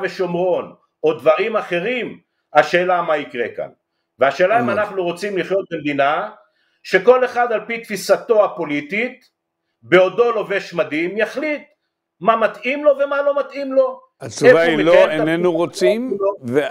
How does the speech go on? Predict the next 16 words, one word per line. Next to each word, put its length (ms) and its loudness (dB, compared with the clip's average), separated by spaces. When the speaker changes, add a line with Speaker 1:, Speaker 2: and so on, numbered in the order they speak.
Speaker 2:
ואיננו 400 -2
רוצים, 640 -8
אבל 300 -4
אני 240 -4
כן 200 -4
רוצה 320 -4
לשאול 360 -6
אותך 300 -10
משהו. 420 -12
אני 180 2
רשמתי 460 -2
מפיך 520 -4
את 140 -6
המילים 480 0
"מרד 880 -2
צבאי". 680 -10